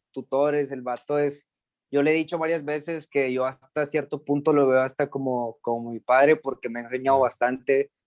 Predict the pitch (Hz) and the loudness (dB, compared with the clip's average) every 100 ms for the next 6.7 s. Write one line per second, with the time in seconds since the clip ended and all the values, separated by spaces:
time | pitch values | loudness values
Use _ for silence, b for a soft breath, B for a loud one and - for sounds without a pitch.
0 | - 120 - 127 127 131 131 120 _ _ | -8 -8 -2 2 4 6 4 0 _ _
1 | _ _ - 131 143 143 165 151 147 147 | _ _ -6 -4 -2 0 2 2 -2 -6
2 | 170 156 139 151 160 151 131 139 131 151 | -2 0 0 0 -2 -6 -8 -8 -6 -8
3 | 147 156 151 156 135 139 139 156 151 143 | -6 -8 -4 -4 -4 -6 -6 -6 -8 -10
4 | 135 - 143 143 160 151 135 123 123 135 | -12 -8 -4 0 0 2 2 2 -2 -2
5 | _ _ - 127 131 139 139 - 151 135 | _ _ -4 -2 0 2 0 0 0 0
6 | 131 127 147 143 139 127 | -2 -6 -6 -2 -2 -2